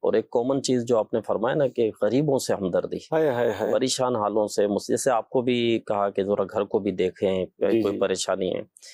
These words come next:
Speaker 1: हाजी जमजम रहमतुल्लाहि अलैह में भी ये वस्फ कमाल को था।
Speaker 2: क्या बात।
Speaker 1: अल्लाह वालों का
Speaker 2: सुभान
Speaker 1: मुतालिक जो हमारे वसीम मदनी साहब ने बताया कि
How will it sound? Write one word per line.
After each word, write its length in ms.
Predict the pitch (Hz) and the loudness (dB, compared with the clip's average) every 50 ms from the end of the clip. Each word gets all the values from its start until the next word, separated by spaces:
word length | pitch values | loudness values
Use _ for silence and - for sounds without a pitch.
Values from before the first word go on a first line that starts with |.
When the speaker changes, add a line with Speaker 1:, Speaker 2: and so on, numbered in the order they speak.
| - - _ _ 113 | -20 -20 _ _ -4
Speaker 1:
हाजी 200 | 113 110 123 120 | -2 0 2 2
जमजम 360 | 113 117 120 123 123 120 117 | 2 2 2 2 2 2 2
रहमतुल्लाहि 800 | 113 - - - 113 107 - - 113 110 107 107 104 107 107 107 | 0 -2 -2 -2 -2 0 0 0 0 2 2 2 2 2 2 2
अलैह 460 | 104 101 98 104 107 107 104 104 - - _ - | 2 2 2 2 4 4 4 2 0 -2 _ -2
में 180 | 110 110 101 | -2 -2 0
भी 100 | 107 107 | 0 0
ये 140 | 104 104 104 | 0 0 0
वस्फ 380 | 90 90 104 104 - - - - - | 0 0 -2 -2 -4 -6 -12 -6 -4
कमाल 380 | 92 92 95 95 95 95 95 | -4 -2 0 0 0 0 -2
को 180 | 90 - 90 90 | -2 -2 -2 -2
था। 140 | - 90 92 | 0 0 2
Speaker 2:
क्या 160 | 110 117 113 | 2 2 2
बात। 160 | - - 117 | 0 0 0
Speaker 1:
अल्लाह 160 | 113 120 123 | 2 2 2
वालों 380 | 120 117 120 117 117 120 117 113 | 2 2 0 2 2 2 0 0
का 220 | 107 - - 113 | -2 -2 0 0
Speaker 2:
सुभान 160 | 107 110 107 120 | 0 0 -4 -4
Speaker 1:
मुतालिक 340 | 120 113 104 107 107 104 | -2 -2 0 0 -2 -2
जो 220 | 98 - 110 104 98 | 0 0 0 2 2
हमारे 240 | 98 107 104 104 98 | 2 0 0 0 0
वसीम 380 | 98 98 - - 110 107 101 | 0 0 -2 -2 0 0 0
मदनी 260 | 98 104 101 104 104 | 0 0 -2 -2 -2
साहब 260 | 98 - 95 92 95 - | -2 -2 -2 -2 0 -2
ने 60 | 95 90 | -2 -2
बताया 360 | 95 92 - 92 95 95 92 | -2 -2 0 2 2 2 2
कि 240 | - - 95 95 | 0 0 -2 -2